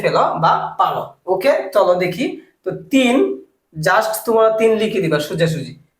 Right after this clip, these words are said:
এরপরে তিনের সাথে কোনাকুনি কি করবা? যোগ করবা, ঠিক আছে? তিন যোগ সাত, দশ।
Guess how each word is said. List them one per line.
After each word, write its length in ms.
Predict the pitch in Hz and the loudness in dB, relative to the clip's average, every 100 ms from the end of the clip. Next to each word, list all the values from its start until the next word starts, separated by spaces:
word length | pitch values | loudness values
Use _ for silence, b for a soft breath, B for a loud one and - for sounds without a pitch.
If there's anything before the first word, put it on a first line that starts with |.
| 165 | -2
এরপরে 260 | 196 220 226 220 | 0 2 0 0
তিনের 260 | 254 254 233 | 2 4 4
সাথে 160 | 220 233 220 | 2 0 0
কোনাকুনি 400 | - 240 208 220 214 | 2 2 2 0 -2
কি 80 | 226 | 0
করবা? 240 | 240 180 - - _ _ 160 | 2 2 -2 -6 _ _ -2
যোগ 120 | 233 - | -2 2
করবা, 240 | 240 196 - - | 0 2 -2 -2
ঠিক 120 | 180 202 | -2 0
আছে? 140 | 247 262 - | 0 0 0
তিন 200 | 254 254 254 233 | 2 4 2 0
যোগ 140 | 240 240 - | -2 -2 -2
সাত, 180 | 139 101 - _ _ _ _ _ _ _ _ | -2 -4 -14 _ _ _ _ _ _ _ _
দশ। 300 | 160 165 - | 0 0 0